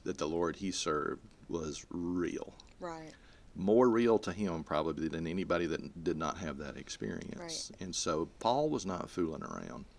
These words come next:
Speaker 1: and he could see the spiritual gifts that Timothy possessed.
Speaker 2: Right.
Speaker 1: Uh, and he knew Timothy was called by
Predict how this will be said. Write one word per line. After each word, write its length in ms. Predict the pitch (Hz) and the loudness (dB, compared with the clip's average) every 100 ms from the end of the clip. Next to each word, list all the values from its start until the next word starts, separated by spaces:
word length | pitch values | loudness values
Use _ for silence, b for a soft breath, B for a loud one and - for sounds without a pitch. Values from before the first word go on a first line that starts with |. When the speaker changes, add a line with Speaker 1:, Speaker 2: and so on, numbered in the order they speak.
| B - | B -8
Speaker 1:
and 100 | 92 | -4
he 120 | 113 | -2
could 180 | 127 98 | 0 -2
see 220 | - 101 | -2 -2
the 100 | 82 | -2
spiritual 500 | - - 69 69 78 - | -6 -4 -4 -4 -8 -8
gifts 320 | 73 - - | -10 -8 -8
that 140 | - - | -10 -12
Timothy 440 | 73 71 - - - | -12 -12 -12 -14 -14
possessed. 580 | 76 76 - - - - | -12 -10 -10 -12 -14 -14
Speaker 2:
Right. 840 | 185 175 175 - - - - - 76 | -16 -16 -18 -20 -20 -20 -18 -8 -6
Speaker 1:
Uh, 220 | 76 - | -4 -6
and 120 | 80 78 | -10 -8
he 140 | 92 | -6
knew 180 | 82 80 - - | -6 -8 -10 -8
Timothy 420 | 85 78 - - | -6 -6 -8 -8
was 200 | - - | -6 -6
called 400 | - 69 73 | -4 -4 -4
by 120 | - | -6